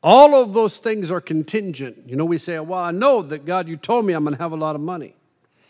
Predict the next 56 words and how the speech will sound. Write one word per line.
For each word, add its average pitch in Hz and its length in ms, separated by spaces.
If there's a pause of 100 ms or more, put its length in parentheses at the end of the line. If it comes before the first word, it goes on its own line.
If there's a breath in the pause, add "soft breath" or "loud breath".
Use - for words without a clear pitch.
(140 soft breath)
In - 100
fact, 165 220
I've 233 100
had 202 160
more 196 200
prophetic 190 400
words 180 340
that 156 80
I'm 170 100
gonna 156 140
have 143 160
more 165 240
money 170 380
than 135 180
I 151 120
know 160 120
what 147 140
to 139 80
do 139 260
with 113 320
than 123 400
I 135 280
don't 127 200
know 123 160
who 120 240
else. - 460 (800 soft breath)
I 123 80
used - 220
to 175 60
despise 156 680
getting 135 260
those 120 240
until 135 280
I 127 120
was 117 160
reprimanded 120 520
by 120 120
the 113 80
Holy 147 240
Ghost, 113 260
and 117 60
now 131 160
I 120 40
say, 120 140
"Give 120 180
it 143 120
to 151 80
me 165 120
again. 107 300
Go 110 160
ahead, 104 160
give 123 140
it 139 80
to 165 80
me 160 140
again. 117 340